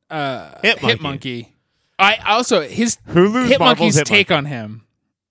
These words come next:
Speaker 1: Hulu's Marvel's Hit Monkey's take on Silver Samurai, I did enjoy 'cause he's a pompous asshole who thinks he's a hero who kinda sucks.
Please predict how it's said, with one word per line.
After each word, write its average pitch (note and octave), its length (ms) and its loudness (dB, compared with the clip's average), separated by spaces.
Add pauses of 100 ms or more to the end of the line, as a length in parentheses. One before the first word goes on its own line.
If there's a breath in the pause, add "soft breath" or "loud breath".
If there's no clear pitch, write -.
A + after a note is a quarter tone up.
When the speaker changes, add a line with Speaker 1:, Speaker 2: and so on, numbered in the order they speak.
(920)
Speaker 1:
Hulu's A3 380 2
Marvel's G3 320 2
Hit F3 140 -2
Monkey's D3+ 320 -8
take D3+ 260 -4
on C3 320 -4
Silver C#3+ 320 -6
Samurai, C3 500 -6
I C#3+ 140 -4
did D#3 180 -2
enjoy D3 400 -4
'cause C3+ 180 -12
he's C#3+ 140 -8
a C#3 60 -8
pompous D3 500 -6
asshole D3 420 -4
who C#3 120 -6
thinks D3+ 300 -10
he's C#3 120 -10
a C3+ 60 -4
hero C3 380 -6
who C3 120 -6
kinda A#2+ 280 -10
sucks. G2+ 480 -14